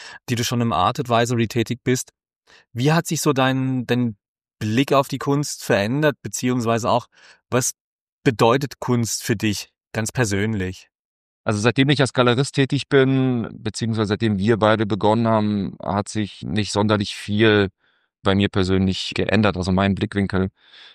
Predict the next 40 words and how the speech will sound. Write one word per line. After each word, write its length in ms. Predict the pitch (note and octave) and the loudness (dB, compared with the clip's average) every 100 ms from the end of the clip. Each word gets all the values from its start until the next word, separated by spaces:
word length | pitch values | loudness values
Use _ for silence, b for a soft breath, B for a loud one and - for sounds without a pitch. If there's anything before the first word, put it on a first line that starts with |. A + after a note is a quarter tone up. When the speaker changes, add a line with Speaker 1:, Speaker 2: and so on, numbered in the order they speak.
| B | B
Speaker 2:
auf 240 | G2+ F#2+ | -4 -2
die 80 | G2 | -6
Kunst 540 | - G2+ F#2+ - - - | -2 -2 -2 -6 -10 -4
selbst. 800 | F#2 G2 G2+ - - - - - | 2 4 2 -2 -12 -16 -18 -2
Was 220 | G#2+ - | 0 0
sich 160 | C#3 | 0
jedoch 180 | C3+ B2+ | 2 2
verändert 400 | B2 A2+ B2+ A#2 | 2 2 2 2
hat, 400 | A2+ A#2 - - | 0 0 -4 -6
ähm, 300 | E2 A2 G#2+ | -2 0 0
ist 200 | - F#2+ | -2 -4
die 80 | G#2+ | -6
Tiefe 280 | - B2+ A#2+ | -4 -2 0
meines 240 | G2+ G2+ | 0 0
Verständnisses 600 | - - A#2 - G2 G2+ G2 | -4 -4 -4 -4 -6 -6 -6
und 100 | F#2+ | -6
die 60 | |
Vielzahl 320 | - A2+ A#2 | -6 -2 2
der 80 | G2+ | 4
Erfahrungen, 600 | G2 G#2+ A2+ G#2+ G2+ A2 | 4 4 2 2 0 0
die 100 | G#2 | 0
man 120 | G2 G2 | 0 0
natürlich 380 | F#2+ G2+ G2 | 0 -2 -4
durch 140 | - F#2+ | -6 -6
die 100 | - | -6
Produktion 640 | G#2+ G2+ - G#2+ G#2+ G#2 | -6 -10 -4 -2 0 0
und 100 | G2 | -2
durch 140 | F#2+ | -4
die 80 | - | -2
Ausstellungen, 580 | G#2 A2+ - G#2+ G2+ G2 | 0 0 -2 -2 0 -2
durch 160 | G2 - | -2 0
den 140 | A2 | 2
Dialog 440 | G#2 G2+ A2+ - | 4 4 2 2
mit 400 | A2 G#2+ - - - | 0 0 -4 -6 -2
den 240 | G#2 G2+ B B B B | 0 -2 B B B B
verschiedenen 480 | G#2 - G#2+ G#2+ | -4 -2 0 0
Künstlerinnen 380 | G2 G#2+ - G#2 | 0 -2 2 2
und 60 | G2+ | 2
Künstlern, 400 | A2 G#2+ G#2+ G2+ | 0 0 0 0
Kuratoren, 720 | G#2 G2+ G2+ A2+ G#2+ G#2+ G2+ | 0 0 0 2 2 2 0